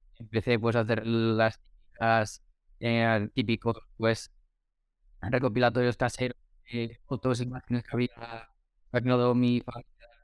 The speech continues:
que habíamos hecho, lo que sea, y ya posteriormente, ya sí, con doce años, empecé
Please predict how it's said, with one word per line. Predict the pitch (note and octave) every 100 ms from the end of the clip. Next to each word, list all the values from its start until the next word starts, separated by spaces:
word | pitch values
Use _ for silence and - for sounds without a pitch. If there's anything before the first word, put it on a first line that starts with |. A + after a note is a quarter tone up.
| _
que | - - -
habíamos | A2+ A2+ A#2 C#3+
hecho, | D3 C3+
lo | C3
que | C3
sea, | D#3 E3+ - _ _ _ _
y | C3+ B2+
ya | C3+ C#3 C#3+
posteriormente, | C#3 - C#3 C#3+ C#3 D3 D#3 D#3
ya | C3+ C3
sí, | - - _ -
con | B2
doce | B2 - B2+
años, | C3 C3
empecé | C3 A#2+ -